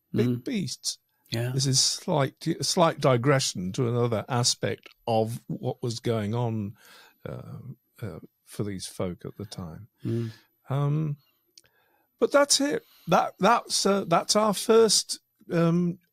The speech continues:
Speaker 1: <laughs> that's our first prehistory flash
Speaker 2: <laughs> Yes.
Speaker 1: for you. Obviously,
Speaker 2: Yeah.
Speaker 1: loads, uh, more to come. Um, and, uh, no, we just found that one fascinating,
Speaker 2: Mm.
Speaker 1: and we shall be scouring the internet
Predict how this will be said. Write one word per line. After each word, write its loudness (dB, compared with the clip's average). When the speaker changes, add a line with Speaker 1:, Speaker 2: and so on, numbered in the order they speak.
Speaker 1:
<laughs> -2
that's -2
our -2
first 0
prehistory 0
flash -4
Speaker 2:
<laughs> -4
Yes. -4
Speaker 1:
for 0
you. -12
Obviously, 6
Speaker 2:
Yeah. -2
Speaker 1:
loads, 4
uh, 4
more 4
to -4
come. -4
Um, 0
and, -2
uh, 2
no, 2
we 0
just 2
found 4
that 4
one 2
fascinating, 0
Speaker 2:
Mm. 4
Speaker 1:
and 2
we 0
shall -4
be -2
scouring 4
the 2
internet 0